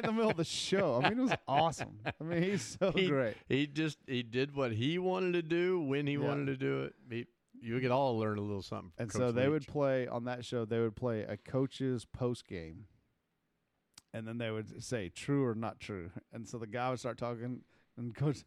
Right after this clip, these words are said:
Speaker 1: <laughs> Coach Leach would go, "Nope."
Speaker 2: <laughs>
Speaker 1: And
Speaker 2: What, when they would do
Speaker 1: and,
Speaker 2: coach
Speaker 1: and our
Speaker 2: speak?
Speaker 1: defense would be, he's like, "Yeah, that's true." And, and, and we, we should have passed the ball.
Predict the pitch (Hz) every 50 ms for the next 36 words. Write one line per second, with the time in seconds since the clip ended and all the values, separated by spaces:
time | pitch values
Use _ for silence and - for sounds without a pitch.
0 | - - - _ _ - _ _ - 156 139 113 - 117 113 107 95 - 98 92
1 | 95 85 - _ - 113 110 90 90 92 95 107 - _ - - _ - - -
2 | - - - 196 - - - - - - - - - _ 143 - - 117 131 131
3 | 127 139 139 120 113 120 117 110 120 120 117 110 98 110 98 147 170 175 170 -
4 | - 165 170 160 156 151 143 120 156 175 151 127 147 156 131 123 127 123 131 123
5 | - 117 113 123 127 120 101 104 95 87 87 - _ - - _ _ - 127 156
6 | 160 143 - 185 190 - - - - 98 82 - - - _ _ _ _ _ _
7 | _ _ _ - 127 139 139 139 139 131 123 123 135 135 139 139 131 - - 135
8 | 139 139 139 147 147 147 - - 147 127 - 170 160 147 - - 143 143 139 -
9 | - 139 120 135 131 -